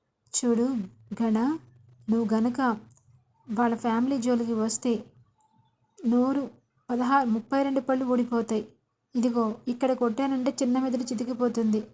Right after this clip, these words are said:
కాలు మీద కొడితే మోకాళ్ళు ఇరిగిపోతాయి, పొట్టులో కొట్టానంటే పొట్టంతా ఖరాబ్ అయిపోతుంది. చూసుకో, మరి ఇవన్నీ జరుగుతాయి కాబట్టి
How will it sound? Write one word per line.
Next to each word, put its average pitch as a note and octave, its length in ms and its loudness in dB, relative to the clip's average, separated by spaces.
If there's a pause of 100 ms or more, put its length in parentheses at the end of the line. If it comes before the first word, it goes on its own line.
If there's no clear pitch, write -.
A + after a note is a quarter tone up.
(340)
కాలు B3 320 2
మీద C4+ 160 -2
కొడితే C4 360 -2
మోకాళ్ళు B3 500 2
ఇరిగిపోతాయి, A#3+ 580 0 (520)
పొట్టులో C4 420 0 (400)
కొట్టానంటే B3+ 600 0 (220)
పొట్టంతా C4 480 -4
ఖరాబ్ B3 380 0
అయిపోతుంది. A3+ 600 0 (560)
చూసుకో, D4 480 0 (540)
మరి B3 220 0
ఇవన్నీ A#3+ 360 0
జరుగుతాయి B3 520 0
కాబట్టి A#3 500 -2